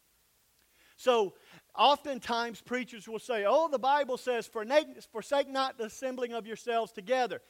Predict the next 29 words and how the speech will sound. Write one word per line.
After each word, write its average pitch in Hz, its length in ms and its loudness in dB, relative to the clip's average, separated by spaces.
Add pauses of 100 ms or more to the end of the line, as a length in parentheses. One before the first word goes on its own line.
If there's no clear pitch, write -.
(280)
And 226 120 -4
I 233 80 2
really 320 320 -4
believe 262 400 -8
sometimes 240 680 -6
people 240 360 -8
in 226 120 -4
the 208 80 -8
room 226 240 -4
say, 175 160 -6
"Oh, 160 120 -2
he 147 120 -10
just 190 200 -14
wants 139 200 -16
folks 185 280 -10
to 190 80 -18
show 180 280 -12
up 175 180 -10
at 175 100 -20
church 143 400 -10 (220)
so 185 220 -2
it 156 80 0
looks 170 360 -8
good." 139 360 -16 (760)
No, 294 640 -2 (260)
it's 285 220 -4
a 285 120 6
biblical 277 760 -2
command 226 880 -4